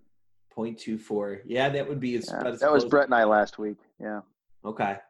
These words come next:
Speaker 2: According to the stats and looking at
Speaker 1: Um,
Speaker 2: Yahoo, I mean, you guys also play other leagues,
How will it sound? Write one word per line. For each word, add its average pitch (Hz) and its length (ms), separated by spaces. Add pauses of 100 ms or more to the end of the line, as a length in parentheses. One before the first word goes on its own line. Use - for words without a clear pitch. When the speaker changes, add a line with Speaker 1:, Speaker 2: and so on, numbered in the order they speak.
(460)
Speaker 2:
According 180 440
to 170 120
the 147 60
stats - 760 (720)
and 113 140
looking 131 300
at 123 80
Speaker 1:
Um, 117 60
Speaker 2:
Yahoo, 113 540
I 131 80
mean, 139 180
you 160 60
guys 143 220
also 123 240
play 120 200
other 113 160
leagues, 113 300